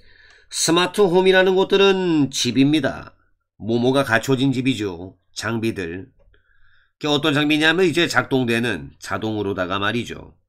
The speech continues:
그리고 또 조종되거나 통제될 수 있는 원격으로요.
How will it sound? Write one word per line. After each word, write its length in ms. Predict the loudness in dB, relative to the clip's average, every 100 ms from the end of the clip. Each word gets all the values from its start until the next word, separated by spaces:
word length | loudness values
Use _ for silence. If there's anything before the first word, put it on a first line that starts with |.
| _ _ _
그리고 320 | -6 -2 -2
또 600 | -2 -2 0 0 0 -4
조종되거나 840 | -6 -4 -2 -2 -4 -4 -2 -4 -4
통제될 580 | -4 -2 0 0 0 -2
수 180 | -4 -6
있는 420 | -6 -10 -16 -20 _ _ _ _ _ _ _ -10
원격으로요. 760 | -4 -4 0 0 0 -6 -12